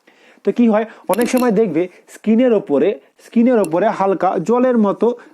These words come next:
একটা চামড়া ফুলে গেছে, যে জলে জল, জল জমে গেছে, তো এই ধরনেরকে বলা হয় ইডেমা।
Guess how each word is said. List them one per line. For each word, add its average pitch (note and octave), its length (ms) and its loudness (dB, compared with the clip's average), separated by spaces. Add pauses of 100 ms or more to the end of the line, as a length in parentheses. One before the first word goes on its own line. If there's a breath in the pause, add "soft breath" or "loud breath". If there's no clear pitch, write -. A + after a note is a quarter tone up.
একটা G#3+ 280 -2
চামড়া G3+ 400 -2
ফুলে G#3+ 300 0
গেছে, A3+ 260 0
যে F3 80 2
জলে F#3+ 320 2
জল, E3+ 400 0
জল E3+ 240 0
জমে C3+ 200 -2
গেছে, A2+ 240 -2 (320 loud breath)
তো G#3 80 -2 (100)
এই A3 180 2
ধরনেরকে A#3 380 0
বলা D3+ 300 0
হয় D3 240 -2 (680)
ইডেমা। D#3+ 460 -2